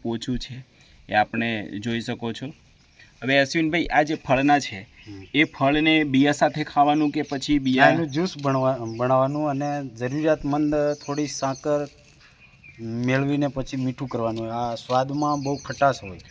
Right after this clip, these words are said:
Speaker 1: હા, હા, સ્વાદમાં ખટાશ હોય છે.
Speaker 2: હમ.
Speaker 1: અને એને એટલે એને કહેવાય છે કે વિટામિન એ પણ મળી શકે અને વિટામિન
Speaker 2: સી.
Speaker 1: સી પણ મળી શકે છે.
Speaker 2: હમ.
Speaker 1: એવું આ ફળ છે.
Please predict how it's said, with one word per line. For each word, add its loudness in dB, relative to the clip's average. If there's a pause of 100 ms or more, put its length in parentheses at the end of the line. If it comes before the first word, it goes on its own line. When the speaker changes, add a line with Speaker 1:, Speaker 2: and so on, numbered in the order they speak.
(160)
Speaker 1:
હા, 4
હા, 0
સ્વાદમાં 0
ખટાશ -2
હોય -4
છે. -4
Speaker 2:
હમ. -10 (340)
Speaker 1:
અને -2 (220)
એને -2 (380)
એટલે 4
એને 2
કહેવાય 2
છે -4
કે 0
વિટામિન 0 (360)
એ 4
પણ 2
મળી 4
શકે -2
અને 2
વિટામિન 2
Speaker 2:
સી. -12
Speaker 1:
સી -4
પણ -2
મળી -2
શકે -6
છે. -8
Speaker 2:
હમ. -14 (140)
Speaker 1:
એવું 2
આ 0
ફળ -4
છે. -6